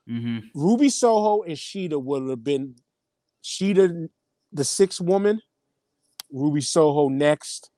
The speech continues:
Speaker 2: then getting down to, like, uh,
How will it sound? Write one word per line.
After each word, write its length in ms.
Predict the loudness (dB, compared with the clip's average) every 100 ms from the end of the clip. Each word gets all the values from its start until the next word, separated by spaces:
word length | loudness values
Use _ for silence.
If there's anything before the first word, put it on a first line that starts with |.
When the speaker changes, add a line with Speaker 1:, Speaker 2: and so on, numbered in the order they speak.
| _ _ _ -2
Speaker 2:
then 340 | 4 4 4
getting 340 | 0 -2 -2
down 400 | 0 2 2 -2 -6
to, 260 | -4 -2 0
like, 260 | 0 0
uh, 280 | 0 -4 -4